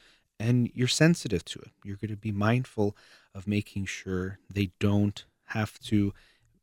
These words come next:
feel that pain because you care about one another. You don't want them to feel pain. So as a partner, you wanna be mindful and sensitive about this issue. Now, when it gets difficult is if that insecurity, let's say, gets triggered, or,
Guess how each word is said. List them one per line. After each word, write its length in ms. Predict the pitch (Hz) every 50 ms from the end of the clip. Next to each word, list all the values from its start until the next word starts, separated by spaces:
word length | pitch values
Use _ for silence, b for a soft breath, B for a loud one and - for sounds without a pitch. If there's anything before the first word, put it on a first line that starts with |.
| _ _ _ _
feel 340 | _ - 123 123 127 117 104
that 260 | 104 98 92 - _
pain 440 | - - - 123 104 - - - - _ _ _ _ _ _ _
because 320 | _ 98 - - 110 101 104
you 80 | 110
care 260 | - - - 160 165 165
about 240 | 120 92 82 78
one 140 | 76 78 -
another. 300 | - - - - - - -
You 120 | 98 104
don't 200 | 92 107 113 123
want 220 | 113 117 123 131 -
them 140 | - 85 -
to 100 | - -
feel 280 | - - - - - _
pain. 200 | - - - _ _ B B B B B B
So 320 | - - - 143 143 143
as 180 | 135 143 135 143
a 60 | 135
partner, 320 | - - - 175 185 185
you 120 | 175 160 156
wanna 160 | 160 151 147
be 100 | 139 131
mindful 460 | 117 113 110 107 110 110 - - 104
and 100 | 95 95
sensitive 720 | - - - 107 104 - - - 87 87 85 82 - - _ _ _ _ _ _ _
about 380 | 90 85 82 95 85 85 -
this 200 | - 87 - - -
issue. 320 | - 101 - - - - - _ _ B B B B B B B
Now, 120 | 131 127 127
when 120 | 135 135
it 60 | 135
gets 240 | 131 143 135 - -
difficult 540 | - 170 208 - - 185 - - 151 135 -
is 180 | 127 117 101 -
if 200 | - 123 117 -
that 160 | - 117 110 -
insecurity, 760 | 117 113 107 - - 104 - - - 113 110 107 101 104
let's 260 | 98 95 95 95 - -
say, 180 | - 101 87
gets 280 | 87 - 90 85 - -
triggered, 500 | - - - 113 107 90 82 80 80 - -
or, 260 | - 92 90 87